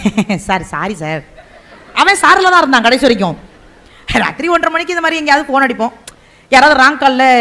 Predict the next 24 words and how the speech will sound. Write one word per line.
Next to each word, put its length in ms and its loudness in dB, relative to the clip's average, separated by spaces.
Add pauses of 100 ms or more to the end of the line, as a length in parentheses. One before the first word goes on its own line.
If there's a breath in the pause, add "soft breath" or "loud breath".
ladies 320 -2
பேசுவாங்க, 320 -2 (240)
"பாருங்க 280 2 (100)
சார், 220 4
இன்னைக்கு 260 -2
நீங்க 160 -2
எடுத்துட்டீங்கன்னு" 420 -4
ஃபோனை 160 4
வச்சுட்டான். 320 -4 (840 soft breath)
நான் 140 6
அரை 140 4
மணி 160 0
நேரமா 240 0
தேம்பி 240 -2
தேம்பி 180 0
அழுகுறேன்னே. 420 0 (520 soft breath)
பக்கத்துல 320 0
எங்க 100 0
வீட்டுக்காரர் 340 -2
திடீர்னு 300 -4
எந்திரிச்சு 300 -4
உட்காந்து, 240 -2 (160)
"ஏன் 120 -4
மூதேவி 260 0